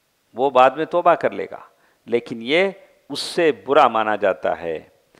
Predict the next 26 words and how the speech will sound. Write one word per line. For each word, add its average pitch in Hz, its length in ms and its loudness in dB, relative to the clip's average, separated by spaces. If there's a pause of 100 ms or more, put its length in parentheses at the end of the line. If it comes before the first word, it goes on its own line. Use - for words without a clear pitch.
(360)
تو 107 500 -6
انشاءاللہ 135 600 2 (460)
ہمارے 127 260 2
ساتھ 120 340 0
ایک 113 160 -10
اور 117 160 0
چیز 117 380 -16
بھی 127 200 -8
ہے 123 240 0 (1200)
جس 117 200 -10
کے 135 80 0
بارے 117 260 4
میں، 127 200 -8 (560)
آ، 113 260 0
یہاں 123 280 0
انہوں 123 180 -10
نے 120 120 -10
سوال 123 380 2
نمبر 113 320 -8
چھ، - 400 -8 (540)
جس - 260 -16
میں 123 220 -6 (180)
انہوں 123 280 -8
نے 123 120 -6
کہا 117 340 2
ہے 120 180 -4